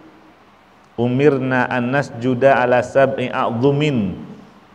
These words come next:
Kata Nabi sallallahu alaihi wasallam, "Kami diperintah untuk sujud dengan tujuh anggota." Ya.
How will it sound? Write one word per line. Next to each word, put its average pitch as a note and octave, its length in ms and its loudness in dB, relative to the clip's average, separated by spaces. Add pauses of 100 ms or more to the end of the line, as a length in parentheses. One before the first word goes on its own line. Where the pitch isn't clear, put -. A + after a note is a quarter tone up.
(140)
Kata A#2+ 380 -2
Nabi B2+ 340 2
sallallahu C3 320 0
alaihi B2 160 -2
wasallam, D3 240 -4
"Kami C#3+ 400 -4
diperintah C#3 1040 2 (560)
untuk D3 400 0
sujud C3+ 480 0
dengan C#3+ 400 0
tujuh E3 400 2 (1300)
anggota." B2+ 500 4 (1300)
Ya. F#2+ 320 -4